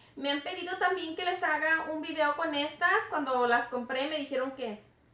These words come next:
pues, que les hiciera un video con esta. Y bueno, el video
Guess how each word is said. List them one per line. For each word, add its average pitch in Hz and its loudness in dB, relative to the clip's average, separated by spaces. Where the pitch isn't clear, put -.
pues, 254 2
que 269 -4
les 254 0
hiciera 262 2
un 262 -2
video 254 0
con 277 2
esta. 277 0
Y 277 -6
bueno, 330 4
el 302 4
video 330 6